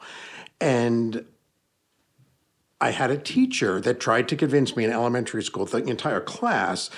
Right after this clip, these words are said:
that that was a true story. And we went on a field trip to Tarrytown, and we were shown, like, the bridge, and we were shown all of the different areas of Tarrytown to try to be like, "See, these places really exist."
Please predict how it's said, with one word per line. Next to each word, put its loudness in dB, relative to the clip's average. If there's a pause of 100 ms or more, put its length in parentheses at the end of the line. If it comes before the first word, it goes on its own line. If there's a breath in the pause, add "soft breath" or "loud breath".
(180 loud breath)
that 2
that 4
was 2
a -2
true -2
story. -2 (880 loud breath)
And 0
we 2
went 0
on 2
a -2
field 2
trip -4
to -2
Tarrytown, 0 (100)
and -2 (440 loud breath)
we 4
were 4
shown, 2
like, 0
the 0
bridge, 2
and -2
we 0
were -2
shown -2
all 2
of 2
the 0
different -2
areas 2
of -2
Tarrytown 0
to -4
try -2
to -2
be -2
like, -4
"See, 0
these -6
places -2
really 2
exist." 0